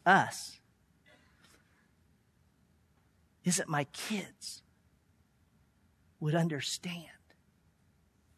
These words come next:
and believe what God says about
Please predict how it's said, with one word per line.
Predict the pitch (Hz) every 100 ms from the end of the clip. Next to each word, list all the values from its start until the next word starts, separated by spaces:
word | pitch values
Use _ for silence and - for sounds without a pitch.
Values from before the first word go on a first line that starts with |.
| _
and | 156 143 120
believe | 143 139 139 170 180 131 - - _ _ _ _ _ _ _ _ _
what | 160 147
God | - 143 139
says | - - - -
about | -